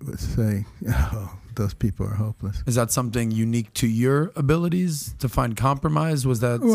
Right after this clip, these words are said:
Speaker 2: something
Speaker 1: think you
Speaker 2: from
Speaker 1: ha-,
Speaker 2: the, uh,
Speaker 1: uh, uh,
Speaker 2: top down that came, you know?
Speaker 1: I think you have to be willing to do it.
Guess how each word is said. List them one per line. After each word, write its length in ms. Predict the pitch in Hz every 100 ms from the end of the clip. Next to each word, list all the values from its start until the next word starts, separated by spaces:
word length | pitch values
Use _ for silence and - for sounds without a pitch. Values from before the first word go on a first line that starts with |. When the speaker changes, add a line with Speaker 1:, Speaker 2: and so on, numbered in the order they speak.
| 208
Speaker 2:
something 280 | - 190 110
Speaker 1:
think 60 |
you 60 | 165
Speaker 2:
from 80 | 131
Speaker 1:
ha-, 60 |
Speaker 2:
the, 380 | 120 120 120 139
uh, 60 | -
Speaker 1:
uh, 260 | - - 127 123
uh, 40 | -
Speaker 2:
top 280 | 135 131 -
down 280 | 143 165 170
that 120 | 147
came, 340 | 135 123 123 139
you 120 | 123
know? 120 | 127
Speaker 1:
I 100 | 185
think 220 | 160 170 -
you 80 |
have 180 | 151 143
to 100 | 139
be 140 | 131 127
willing 440 | 123 147 131 117
to 120 | 120
do 240 | 120 170
it. 120 | 135